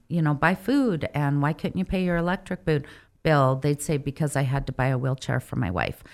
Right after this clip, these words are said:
And we'd be like, "We have a wheelchair that you can borrow. We have a walker you can borrow." So that helps with food insecurity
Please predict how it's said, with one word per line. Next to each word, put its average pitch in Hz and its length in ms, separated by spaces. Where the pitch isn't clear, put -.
And 160 100
we'd 160 140
be 151 140
like, 131 260
"We 220 160
have 147 480
a - 60
wheelchair 127 460
that 117 180
you 143 100
can 135 160
borrow. 110 420
We 196 120
have 156 120
a 143 60
walker 117 440
you 123 200
can 131 180
borrow." 110 340
So 151 760
that 170 340
helps - 460
with 170 140
food 165 240
insecurity 143 680